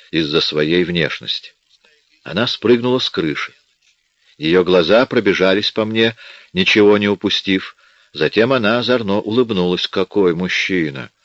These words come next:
«Вы так думаете? Ну что ж,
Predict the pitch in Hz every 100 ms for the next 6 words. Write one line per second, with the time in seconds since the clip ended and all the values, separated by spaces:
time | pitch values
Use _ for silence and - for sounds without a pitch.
0 | _ _ _ _ _ _ _ _ _ _
1 | _ _ _ _ _ _ 82 80 80 87
2 | 127 131 - - _ _ _ _ - -
3 | - 87 -